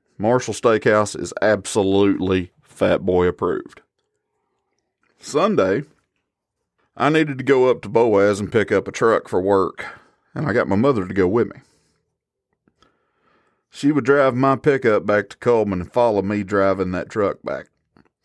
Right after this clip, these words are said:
I figured before we did that, I would say thank you and take her somewhere we have been wanting to try. We drove down to Sardis, which is right below Boaz, like you're going back to Gadsden, and went to a place called Bama Bucks.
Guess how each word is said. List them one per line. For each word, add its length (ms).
I 140
figured 340
before 320
we 120
did 260
that, 240
I 120
would 180
say 200
thank 420
you 180
and 120
take 200
her 100
somewhere 440
we 200
have 240
been 160
wanting 220
to 60
try. 360
We 160
drove 320
down 240
to 60
Sardis, 580
which 220
is 100
right 280
below 440
Boaz, 600
like 180
you're 100
going 280
back 220
to 60
Gadsden, 600
and 200
went 180
to 80
a 60
place 340
called 260
Bama 320
Bucks. 520